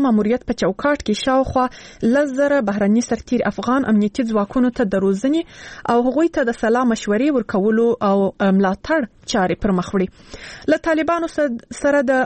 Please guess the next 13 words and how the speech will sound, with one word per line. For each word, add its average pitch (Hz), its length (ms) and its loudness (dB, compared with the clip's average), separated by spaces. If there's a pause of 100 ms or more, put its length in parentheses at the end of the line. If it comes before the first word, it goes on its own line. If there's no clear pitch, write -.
امریکا 202 420 0
د 202 240 -2
تیر 269 260 -2
کال 233 200 0
د 196 100 -2
فبرورۍ 196 480 0
په 208 140 0
نهه 196 160 0
ویشتمه 302 420 -2 (520)
تړون، 247 360 2
اه، 220 400 0
د 202 140 0 (320)
دغه 233 180 -2